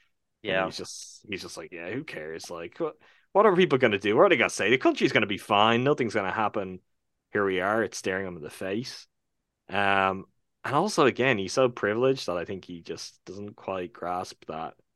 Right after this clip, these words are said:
Speaker 1: he's probably gonna get the shit kicked out of him if he just goes right
Speaker 2: I
Speaker 1: into the middle of it,
Speaker 2: was
Speaker 1: antagonizing.
Speaker 2: surprised he didn't.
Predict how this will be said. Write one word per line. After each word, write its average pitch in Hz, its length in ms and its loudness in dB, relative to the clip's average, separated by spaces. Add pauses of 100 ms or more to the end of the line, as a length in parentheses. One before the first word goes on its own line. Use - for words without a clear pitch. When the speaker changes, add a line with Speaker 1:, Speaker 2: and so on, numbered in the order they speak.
(1800)
Speaker 1:
he's 165 220 -10
probably 320 320 -6
gonna 359 140 0
get 302 100 -6
the - 80 -6
shit 269 220 -4
kicked - 240 -4
out 104 140 2
of 82 100 -6
him 85 80 -12
if 92 180 -12
he 107 80 -10
just - 400 -10
goes 120 220 2
right 135 180 6
Speaker 2:
I - 0 -
Speaker 1:
into 127 180 6
the 143 80 2
middle 151 300 6
of 104 100 4
it, 104 80 2
Speaker 2:
was - 0 -
Speaker 1:
antagonizing. 107 800 6
Speaker 2:
surprised 107 460 6
he 113 120 -4
didn't. 85 520 -8